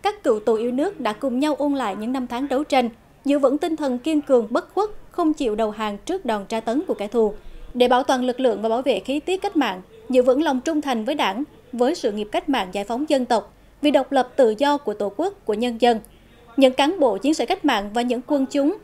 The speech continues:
yêu nước trong chiến đấu, công tác không may đã bị địch bắt, tra tấn tù đày. Ba mươi năm qua, Hội tụ yêu nước thành phố tập trung đẩy mạnh công tác giáo dục và phát huy truyền thống cách mạng, chủ động phối hợp làm tốt công tác giáo dục truyền thống cách mạng cho thế hệ trẻ, tích cực làm tốt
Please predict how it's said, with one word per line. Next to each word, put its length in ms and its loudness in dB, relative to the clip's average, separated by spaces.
yêu 160 0
nước 440 -2
trong 200 2
chiến 200 -2
đấu, 280 2
công 180 4
tác 260 -6
không 180 -2
may 220 2
đã 80 -4
bị 140 -2
địch 200 -6
bắt, 360 -6
tra 140 2
tấn 220 -2
tù 160 -4
đày. 220 2
Ba 160 2
mươi 80 4
năm 220 2
qua, 360 4
Hội 140 6
tụ 100 0
yêu 140 0
nước 220 0
thành 180 -6
phố 280 -2
tập 280 -4
trung 220 2
đẩy 140 0
mạnh 180 -4
công 180 -2
tác 220 -6
giáo 140 -2
dục 340 -2
và 80 -4
phát 160 -8
huy 240 0
truyền 160 -2
thống 180 -6
cách 160 -6
mạng, 240 0
chủ 120 4
động 240 8
phối 120 2
hợp 240 0
làm 200 0
tốt 320 -2
công 180 2
tác 200 -4
giáo 200 0
dục 200 0
truyền 180 -4
thống 160 -4
cách 180 -6
mạng 280 -4
cho 140 -4
thế 120 -6
hệ 120 -2
trẻ, 320 -2
tích 180 -4
cực 220 2
làm 220 0
tốt 200 -4